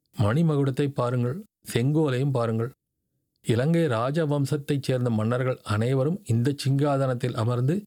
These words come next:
இந்த மணிமகுடத்தை அணிந்து, இந்த செங்கோலை கையில் தரித்த பிறகே புத்த சங்கத்தால் அங்கீகரிக்கப்பட்ட அரசர்களானார்கள். துஷ்டகமனு சக்கரவர்த்தியும் தேவனாம்பிய திஸ்ஸரும் மகாசேனரும் அமர்ந்து முடிசூடிய சிங்காதனம் இது.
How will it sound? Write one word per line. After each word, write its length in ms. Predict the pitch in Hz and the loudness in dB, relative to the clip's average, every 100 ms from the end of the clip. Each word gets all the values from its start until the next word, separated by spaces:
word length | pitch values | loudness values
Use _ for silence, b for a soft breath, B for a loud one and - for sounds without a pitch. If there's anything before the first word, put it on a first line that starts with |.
| _ _ _ _ | _ _ _ _
இந்த 280 | - 107 139 | -2 2 2
மணிமகுடத்தை 680 | 135 120 160 156 143 135 131 - | 2 0 2 2 0 0 -4 -4
அணிந்து, 380 | 120 123 131 180 - _ _ _ | -2 0 0 -2 -6 _ _ _
இந்த 260 | 117 107 156 | 0 2 2
செங்கோலை 640 | 143 117 131 160 156 143 | 0 0 2 2 0 0
கையில் 380 | 139 127 147 143 | -2 0 0 0
தரித்த 340 | 131 131 131 | 0 0 -2
பிறகே 380 | 127 127 123 165 214 - | -2 -2 0 -2 -2 -2
புத்த 360 | 117 131 160 | 0 0 0
சங்கத்தால் 560 | 160 139 135 127 147 165 | 0 0 0 0 -2 -2
அங்கீகரிக்கப்பட்ட 960 | - 123 151 151 131 131 135 120 131 120 | 0 0 2 2 0 -2 -4 -2 -4 -4
அரசர்களானார்கள். 880 | 127 107 - 135 120 117 113 107 107 - _ _ _ _ _ _ - | -4 -4 -2 -2 0 0 -2 -2 -6 -8 _ _ _ _ _ _ 0
துஷ்டகமனு 640 | 117 117 - 170 156 143 131 | 0 2 0 0 0 0 0
சக்கரவர்த்தியும் 680 | 123 - 117 117 113 147 180 - 110 | -2 -2 -2 -2 -2 -2 -2 -6 -4
தேவனாம்பிய 760 | 113 123 156 151 151 139 127 120 _ _ | 0 0 0 -2 0 0 -2 -6 _ _
திஸ்ஸரும் 560 | - 120 - - 123 185 - _ _ _ _ _ _ - | -2 -2 -2 -2 0 -2 -6 _ _ _ _ _ _ -2
மகாசேனரும் 760 | 104 117 160 160 135 127 139 - | 0 0 0 0 0 0 -2 -2
அமர்ந்து 440 | - 120 147 156 | -2 0 0 0
முடிசூடிய 580 | 135 117 143 147 147 131 | 0 2 0 2 0 0
சிங்காதனம் 640 | 123 117 113 127 107 113 139 | -2 -2 0 0 0 -2 0
இது. 180 | 117 | -2